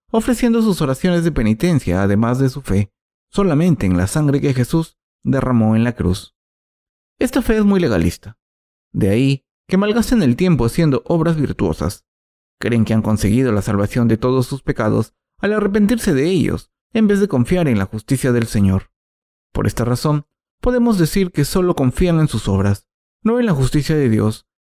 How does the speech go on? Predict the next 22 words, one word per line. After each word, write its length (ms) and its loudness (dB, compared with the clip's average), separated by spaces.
y 100 -2
no 140 0
pueden 280 0
recibir 380 0
la 120 -2
remisión 400 0
de 80 0
los 140 -2
pecados, 540 -2
porque 240 0
se 100 0
niegan 340 2
a 80 -2
creer 360 -2
en 120 2
el 80 0
Evangelio 480 0
del 180 2
agua 200 0
y 60 2
el 100 2
Espíritu. 580 -2